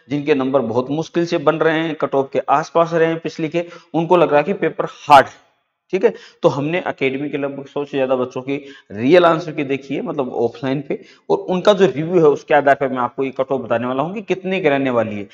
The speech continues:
एक normalization को लेकर कई बच्चों के भ्रम है, जैसे जिन बच्चों के कम number हुए हैं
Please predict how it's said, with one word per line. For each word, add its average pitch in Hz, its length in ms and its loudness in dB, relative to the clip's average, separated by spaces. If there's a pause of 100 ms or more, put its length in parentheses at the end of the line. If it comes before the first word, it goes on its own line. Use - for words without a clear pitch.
(260)
एक 185 220 2
normalization 185 640 2
को 190 100 -2
लेकर 180 280 -2
कई 175 200 -2
बच्चों 160 260 -6
के 165 120 -4
भ्रम 139 320 0
है, 160 40 -4
जैसे 147 200 -6
जिन 151 220 -8
बच्चों 165 260 -4
के 160 100 -12 (120)
कम 208 200 2
number 170 260 4
हुए 123 140 0
हैं 135 160 -4